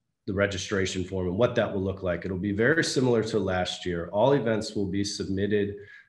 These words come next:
via the Welcoming Week landing page, which is at welcoming week dot org, and you can find that link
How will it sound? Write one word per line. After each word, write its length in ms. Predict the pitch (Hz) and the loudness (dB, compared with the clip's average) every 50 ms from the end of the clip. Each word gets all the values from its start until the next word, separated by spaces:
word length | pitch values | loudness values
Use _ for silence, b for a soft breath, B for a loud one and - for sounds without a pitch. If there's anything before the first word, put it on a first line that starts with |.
| _ _ - | _ _ -4
via 260 | 98 101 107 107 107 | 0 2 2 2 2
the 400 | 101 101 98 95 92 92 92 - | 2 2 2 2 0 -2 -4 -6
Welcoming 460 | 90 98 101 113 117 135 139 135 131 | -2 0 0 2 2 2 2 2 2
Week 240 | 117 113 113 113 110 | 2 2 2 0 0
landing 360 | 95 95 90 87 98 101 98 | -2 -2 0 0 0 0 -2
page, 320 | 95 - 92 92 98 104 101 | -2 -2 -2 -2 -2 -2 -4
which 200 | 101 101 - - | -6 -8 -6 -6
is 180 | 87 85 78 | -8 -8 -6
at 260 | 85 85 82 78 - - | -4 -4 -4 -4 -6 -6
welcoming 580 | 85 87 90 87 - 95 90 90 90 87 85 82 | -6 -4 -4 -4 -4 -4 -4 -4 -4 -4 -6 -4
week 240 | 85 90 90 87 - _ _ _ _ _ - | -4 -4 -6 -6 -10 _ _ _ _ _ -10
dot 320 | 85 87 87 85 85 85 - | -6 -4 -4 -4 -4 -6 -6
org, 480 | 90 87 87 85 90 90 90 87 85 - 85 87 92 98 - - 92 | -4 -4 -4 -2 -2 -2 -2 -4 -4 -4 -4 -4 -4 -4 -6 -10 -10
and 180 | 87 85 90 | -6 -4 -4
you 80 | 92 101 | -2 -2
can 180 | 101 107 101 92 | -2 -4 -4 -6
find 400 | - - - 117 127 131 120 110 | -4 -2 0 0 2 4 4 4
that 180 | 101 95 92 92 | 4 2 0 -2
link 260 | 95 95 90 90 90 | -2 -2 -2 -2 -4